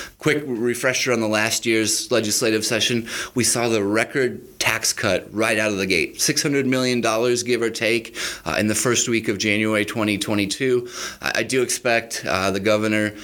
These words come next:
uh, if Governor Little is reelected in November, and the legislature will push for another round of tax cuts with this surplus.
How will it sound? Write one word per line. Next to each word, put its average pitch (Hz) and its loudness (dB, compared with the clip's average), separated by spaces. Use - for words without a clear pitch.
uh, - -2
if 110 0
Governor 110 2
Little 104 2
is 92 0
reelected 104 0
in 101 2
November, 101 2
and 101 2
the 101 0
legislature 98 0
will 98 2
push 107 0
for 101 -2
another 98 2
round 95 0
of 95 -4
tax 90 0
cuts - 0
with 92 0
this 92 0
surplus. 80 0